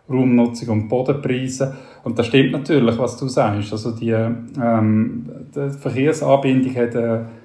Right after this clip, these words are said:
hat einen sehr grossen Einfluss und ist ein starker Treiber.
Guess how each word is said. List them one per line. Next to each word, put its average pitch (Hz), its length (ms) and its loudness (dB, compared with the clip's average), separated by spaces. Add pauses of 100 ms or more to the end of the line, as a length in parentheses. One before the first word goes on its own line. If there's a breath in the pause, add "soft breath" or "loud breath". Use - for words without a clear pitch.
(140 loud breath)
hat 120 100 -4
einen 120 120 0
sehr 131 240 4
grossen 147 440 2
Einfluss 139 480 2
und 113 120 2
ist 110 100 -2
ein 117 80 0
starker 127 480 2
Treiber. 143 460 0